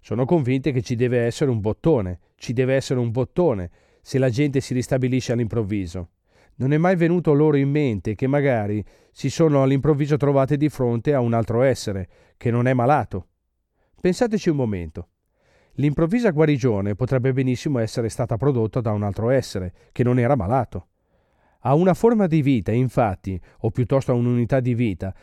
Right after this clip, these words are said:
basta cambiare idea a proposito della propria natura e semplicemente abbandonare ogni legame e ogni responsabilità nei confronti di qualunque cosa essa sia stata in passato.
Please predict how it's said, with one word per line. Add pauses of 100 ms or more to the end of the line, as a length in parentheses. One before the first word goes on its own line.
(160)
basta
cambiare
idea
a
proposito
della
propria
natura (240)
e
semplicemente
abbandonare
ogni
legame (440)
e
ogni
responsabilità
nei
confronti
di
qualunque
cosa (300)
essa
sia
stata
in
passato.